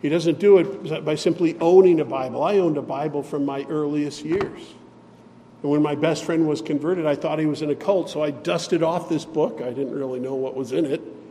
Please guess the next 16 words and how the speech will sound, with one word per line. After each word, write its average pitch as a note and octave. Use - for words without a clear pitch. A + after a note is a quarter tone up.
I C#3
carried F#3
it F#3
with E3+
me C#3
to C3+
visit C#3
him, A#2+
and C#3+
he E3
opened D#3
my C#3
eyes C#3
to C#3
its -
message. C3